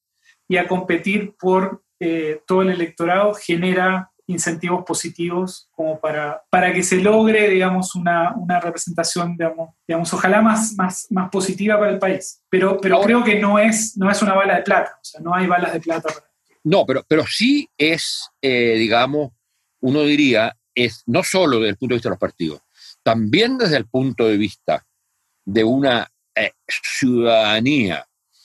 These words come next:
Speaker 2: que encuentra un, digamos, se encuentra en la demanda, en la calle, pero no, eh, ve la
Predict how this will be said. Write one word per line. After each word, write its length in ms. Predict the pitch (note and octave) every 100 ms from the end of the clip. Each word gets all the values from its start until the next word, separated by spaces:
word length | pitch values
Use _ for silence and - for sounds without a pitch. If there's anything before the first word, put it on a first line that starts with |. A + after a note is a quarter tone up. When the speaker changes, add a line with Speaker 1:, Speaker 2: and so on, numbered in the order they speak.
| _ _ _
Speaker 2:
que 160 | A#2 G#2 -
encuentra 1080 | A#2+ G#2+ G#2 - G#3 G3+ D3+ - F2+ D2+ _ -
un, 840 | C#3 B2+ B2 G#2 G2 G#2 G#2 G2
digamos, 760 | G2 G2 C3 A#2 G2+ F#2+ E2+ -
se 180 | - D#3
encuentra 880 | C3+ A#2+ G#3 A#3+ F#3+ - A#2 F2 - _ _ _
en 240 | B2+ C3+
la 260 | C#3+ B2+ G2
demanda, 800 | A2+ B2 D#3+ D#3+ B2 G#2 F2+ - _ _ -
en 320 | C#3 C3+ B2+
la 400 | C3+ B2+ A2+ - _ _ - _
calle, 640 | F3 F3 C#3+ A2 F#2 - - - _
pero 340 | D3+ D3 C#3 _
no, 540 | D#3 F3+ A#3+ C4+ C4+ - _ _ _
eh, 920 | F3 F3 D#3+ D#3 D3+ D3 C3+ C3 B2 A#2
ve 840 | A2+ G#2+ A#2+ C3 B3 C#4 D#3+ D#3 _ _ _ _
la 420 | C3+ E3 F3 C#3+